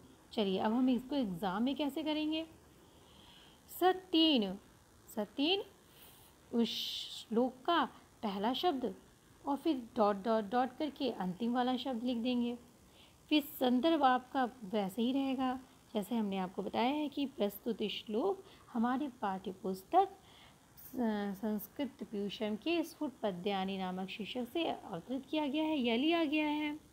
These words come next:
अब ये देखिए क्या है कि सत्य से धर्म की रक्षा होती है, सही है बात ना, सत्येन रक्ष्यते धर्मो, सत्य से धर्म की रक्षा होती है,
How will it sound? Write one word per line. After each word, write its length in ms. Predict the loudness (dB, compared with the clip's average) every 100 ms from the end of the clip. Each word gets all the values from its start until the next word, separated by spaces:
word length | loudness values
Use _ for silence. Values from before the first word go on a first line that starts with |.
| -20 -20 -20 -20 -20 -20 -2
अब 120 | 0
ये 100 | 2
देखिए 280 | 2 2 0
क्या 180 | -2 0
है 160 | 0 -2
कि 140 | -4
सत्य 500 | -10 -4 0 0 2
से 200 | 2 2 -2
धर्म 320 | -2 -2 0
की 120 | 0
रक्षा 300 | -2 -2 -2
होती 320 | -4 -4 -4 -4
है, 80 |
सही 240 | -2 -2 0
है 60 |
बात 260 | 0 0 -2
ना, 80 | -6 -6
सत्येन 640 | -4 -4 -2 0 2 4
रक्ष्यते 560 | 2 0 -2 -2 0 0
धर्मो, 640 | 0 0 0 -2 -2 -4 -8 -16 -20 -20 -14
सत्य 200 | -8 -4
से 180 | -2 -2
धर्म 200 | -2 -4
की 140 | -2 -2
रक्षा 260 | -2 -2
होती 300 | -2 -2 -4
है, 180 | -4 -6